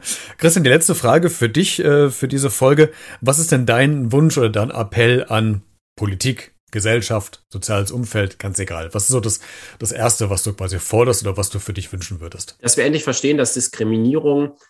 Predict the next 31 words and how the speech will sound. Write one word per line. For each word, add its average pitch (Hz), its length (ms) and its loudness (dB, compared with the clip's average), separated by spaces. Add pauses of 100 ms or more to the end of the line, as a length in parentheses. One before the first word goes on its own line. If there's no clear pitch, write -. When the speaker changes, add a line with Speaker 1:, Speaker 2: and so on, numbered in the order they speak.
(120)
Speaker 2:
allen 131 240 2
Menschen 135 320 0
schadet, 127 440 -4 (640)
dass 120 180 -2
das 120 200 0
einen 113 240 0
großen 143 300 0
gesellschaftlichen 123 680 -2
Schaden 131 320 0
hinterlässt 135 540 0
und 113 100 -6
dass 113 220 -4
wir 110 160 2
hier 98 180 0
endlich 123 340 0
handeln 165 300 2
müssen, 160 360 -2 (600)
dass - 280 -2
wir 120 220 2
endlich 143 320 -2
da 113 160 0
ankommen 139 840 0
sollten, 139 640 0
wo 120 140 -4
wir 120 360 -4
eigentlich 120 380 -4
sein 123 240 0
sollten 151 320 -2
im 131 140 -4
Jahr 123 180 -2
zweitausendeinundzwanzig. 120 1160 -4